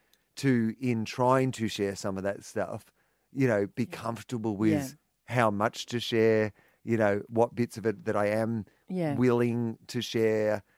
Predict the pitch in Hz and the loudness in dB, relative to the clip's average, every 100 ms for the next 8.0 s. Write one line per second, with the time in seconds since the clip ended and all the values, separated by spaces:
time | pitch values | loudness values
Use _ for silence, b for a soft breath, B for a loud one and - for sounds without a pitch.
0 | - - 139 143 123 117 143 - 156 127 | -2 4 6 8 6 8 6 6 2 4
1 | 127 104 104 - - 123 127 123 117 135 | 4 4 0 -10 -2 2 2 0 -6 -8
2 | - - 143 143 143 - - 139 127 117 | -10 -8 -10 -6 -6 -6 -2 0 0 0
3 | 120 123 120 104 b b b b _ 120 | 4 4 4 0 b b b b _ -4
4 | - 175 160 147 131 101 - 113 131 120 | 2 4 6 4 2 2 -4 -2 0 2
5 | 101 107 92 98 107 180 160 127 127 117 | 2 0 0 2 2 4 4 4 2 0
6 | 113 - - 110 120 120 117 92 107 107 | -2 -6 -16 -12 0 4 4 4 2 2
7 | - 120 107 113 107 107 120 104 110 101 | 0 -8 -6 -2 0 0 0 -4 -2 -4